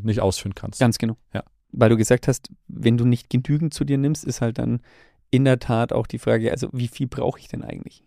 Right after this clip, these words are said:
Speaker 2: Ja, da, also was, wa-, wie ist eine Ernährungsform, dass ich sagen kann, ich bin ausreichend mit Protein aufgestellt?
Speaker 1: Ja.
Speaker 2: Und, ähm, da,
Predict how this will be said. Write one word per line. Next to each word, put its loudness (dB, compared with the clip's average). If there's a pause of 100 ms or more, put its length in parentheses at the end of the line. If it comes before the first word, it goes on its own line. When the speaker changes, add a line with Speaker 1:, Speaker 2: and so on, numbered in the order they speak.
Speaker 2:
Ja, -2
da, -4 (140)
also -4
was, -2
wa-, 2
wie -4
ist -2
eine 0
Ernährungsform, 0 (500)
dass 2
ich -10
sagen 4
kann, -2
ich -12
bin -2
ausreichend -4 (340)
mit 0
Protein -2
aufgestellt? -6
Speaker 1:
Ja. -6 (340)
Speaker 2:
Und, 4
ähm, 6 (600)
da, 6